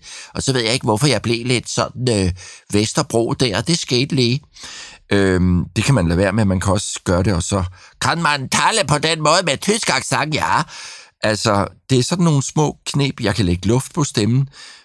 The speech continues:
det gør jeg måske, hvis jeg skal spille en lidt ældre figur. "Øh, ja, så kan jeg lyde på den her måde. Åh,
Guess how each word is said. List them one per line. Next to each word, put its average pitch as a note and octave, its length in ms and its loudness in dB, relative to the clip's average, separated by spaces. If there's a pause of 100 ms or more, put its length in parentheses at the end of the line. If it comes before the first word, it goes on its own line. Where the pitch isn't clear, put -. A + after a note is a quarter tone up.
(140)
det F2+ 100 -2
gør D#2+ 100 0
jeg F2 120 2
måske, F2+ 280 0
hvis F2+ 180 0
jeg F2 80 0
skal F2+ 160 -4
spille F2 300 0
en E2 300 -2
lidt E2+ 180 -4
ældre G2 260 0
figur. G#2+ 480 -4 (340)
"Øh, G3 320 6
ja, E3+ 260 6 (260)
så A#3 400 4
kan F3+ 120 4
jeg F#3+ 120 4
lyde D3+ 200 4
på D#3 120 0
den D3 220 2
her B3 140 4
måde. A#3 320 2 (340)
Åh, A3 200 4